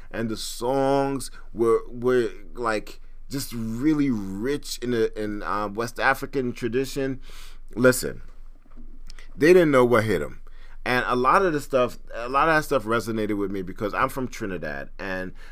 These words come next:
a lot of the puppetry, the, the large puppetry that you saw on the stage was stuff that I had been accustomed to seeing, uh, in Carnival, uh, which just passed, uh, in, in Carnival in Trinidad. So that was like,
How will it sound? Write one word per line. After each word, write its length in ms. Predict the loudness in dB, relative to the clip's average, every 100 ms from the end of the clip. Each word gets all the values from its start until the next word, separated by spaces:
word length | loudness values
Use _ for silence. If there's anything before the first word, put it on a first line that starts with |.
| -6
a 80 | -2
lot 240 | 2 2
of 80 | 2
the 80 | -2
puppetry, 680 | -2 -4 -2 -4 -2 -2
the, 320 | -2 -2 -4 -6
the 200 | -8 -6
large 480 | -2 0 0 -2
puppetry 480 | -4 -4 -4 -6 -4
that 200 | -4 -6
you 60 | -8
saw 320 | -4 -2 -2
on 220 | -4 -6
the 80 | -6
stage 460 | -8 -4 -4 -6 -8 -12 -8
was 160 | -8
stuff 280 | -2 -2 0
that 120 | 0
I 140 | 2 2
had 260 | 0 -4
been 160 | -4 -6
accustomed 460 | -4 -4 -4 -6 -8
to 80 |
seeing, 520 | -8 -4 -2 -2 -6 -8 -12 -8
uh, 120 | -6 -4 -2
in 160 | -4
Carnival, 640 | -2 0 0 0 -2 -6 -8 -10 -2
uh, 340 | 0 0 -2 -6 -8
which 280 | -8 -8 -8
just 320 | -4 -4 -4
passed, 500 | -4 -2 -4 -6 -10 -10 -10 -6
uh, 420 | 2 4 4 2 -2
in, 180 | -6 -4
in 140 | -6 0
Carnival 480 | 4 6 6 2
in 120 | -2 -2
Trinidad. 480 | 0 2 2 2
So 420 | 2 6 6 6 2 -6 -10
that 540 | -4 4 8 8 6 0
was 220 | 0 4
like, 400 | 6 6 2